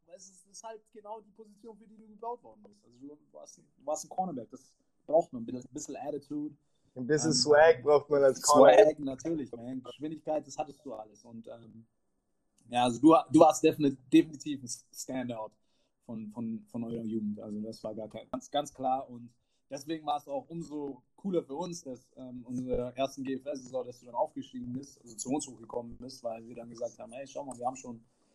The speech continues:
Speaker 1: einen Corner-, Cornerback für die Future und der kann gleich hochkommen und macht sofort einen direkten Impact. Und genau das hast du auch gemacht, ja.
Speaker 2: Ja, werde ich auch nie vergessen. War echt eine coole Saison.
Speaker 1: Ja,
Speaker 2: Ja,
Speaker 1: sehr.
Speaker 2: die,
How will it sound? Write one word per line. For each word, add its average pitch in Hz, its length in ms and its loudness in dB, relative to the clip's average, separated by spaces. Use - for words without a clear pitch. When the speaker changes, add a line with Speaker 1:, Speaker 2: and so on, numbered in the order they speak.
Speaker 1:
einen 131 60 -12
Corner-, 139 360 4
Cornerback 143 380 4
für 139 100 -16
die 135 60 -4
Future 165 500 -4
und 131 400 -6
der 123 120 -6
kann 139 220 -6
gleich 135 220 -2
hochkommen 156 360 -8
und 127 400 -10
macht 135 220 -6
sofort 135 340 -6
einen 131 80 -12
direkten 135 340 -6
Impact. 147 380 -12
Und 113 80 -18
genau 117 220 -10
das 123 120 -14
hast 127 160 -16
du 131 60 -14
auch 131 100 -16
gemacht, 143 280 -20
ja. 123 140 -20
Speaker 2:
Ja, 120 300 4
werde 120 180 4
ich 120 120 0
auch 120 120 4
nie 120 140 -6
vergessen. 120 500 0
War 120 160 2
echt 127 180 -2
eine 131 100 -4
coole 143 300 0
Saison. 135 440 6
Speaker 1:
Ja, 202 100 -16
Speaker 2:
Ja, 175 220 10
Speaker 1:
sehr. 160 100 0
Speaker 2:
die, 156 120 -10